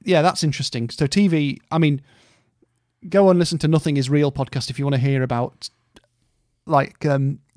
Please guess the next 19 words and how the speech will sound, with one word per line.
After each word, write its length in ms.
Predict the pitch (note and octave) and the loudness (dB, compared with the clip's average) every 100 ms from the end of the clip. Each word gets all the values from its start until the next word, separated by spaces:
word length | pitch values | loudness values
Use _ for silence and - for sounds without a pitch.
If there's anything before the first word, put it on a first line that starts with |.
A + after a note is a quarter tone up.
| _ | _
T 240 | - E3+ D#3+ | -2 2 4
V 200 | D3+ D3+ | 4 2
advertising 720 | C#3+ C#3+ - C3 B2+ B2 B2+ | 0 -4 -6 -4 -4 -4 -4
being 180 | B2+ B2+ | -4 -2
used 260 | C3 B2+ | -2 -2
in 60 | C3 | -2
the 60 | B2+ | -4
seventies 580 | - C3 C3 B2+ A#2+ | -2 -2 -2 -2 -4
and 220 | - C#3 A2+ | -4 -2 -2
how 200 | C3 C3 | 0 0
that 180 | C#3 C#3+ | -2 -2
impacts 440 | C3 C3 B2 - | -6 -6 -10 -6
on 120 | B2 | -4
the 60 | B2 | -2
Beatles 480 | C3+ B2 A#2+ A#2+ A2+ | -2 -4 -4 -6 -6
and 140 | B2 | -4
Lennon 280 | B2+ C3+ B2 | 0 0 0
in 100 | A#2+ | -2
particular. 560 | A#2+ - C#3 - A2 | -4 -6 -8 -8 -8